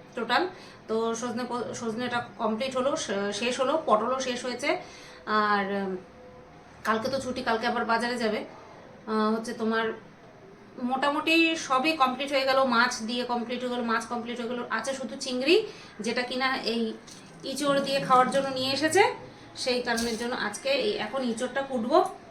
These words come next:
জানি না কতদূর কী করতে পারবো, আগামীকাল ইঁচড় করবো। আহ, তার জন্য এই এখন নিয়ে বসলাম। রান্নাঘরে বাসনপত্র সব মাজা হয়ে গেছে, আহ, গ্যাসের ঝিক ঠিক, ওভেনের ঝিক ঠিক সব মাজা হয়ে গেছে,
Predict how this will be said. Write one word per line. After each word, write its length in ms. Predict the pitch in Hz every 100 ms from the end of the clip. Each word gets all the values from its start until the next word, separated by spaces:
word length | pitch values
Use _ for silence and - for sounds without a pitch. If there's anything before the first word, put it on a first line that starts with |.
| - -
জানি 240 | 214 220 254
না 120 | 269
কতদূর 300 | 226 208 247
কী 100 | 269
করতে 280 | 254 226 247
পারবো, 360 | 233 220 285 339 -
আগামীকাল 500 | - 208 233 226 240 -
ইঁচড় 260 | 240 247 247
করবো। 340 | 240 226 277 - - - - -
আহ, 520 | 202 202 190 185 185 185
তার 160 | 214 202
জন্য 220 | 214 226
এই 280 | - 240 233
এখন 200 | 233 240
নিয়ে 200 | 220 226
বসলাম। 460 | 214 208 190 180 180 -
রান্নাঘরে 500 | 226 233 247 254 269
বাসনপত্র 580 | - 214 254 262 262 269
সব 260 | 269 233
মাজা 260 | 240 233 240
হয়ে 180 | 247 240
গেছে, 320 | 240 294 339 - - - -
আহ, 240 | 196 180 185
গ্যাসের 340 | 214 220 214
ঝিক 220 | 196 240 233
ঠিক, 160 | - 269 - - -
ওভেনের 380 | 262 277 277 208
ঝিক 260 | 226 262 -
ঠিক 200 | 254 -
সব 200 | 254 226
মাজা 260 | 214 208
হয়ে 180 | 240 240
গেছে, 340 | 240 240 330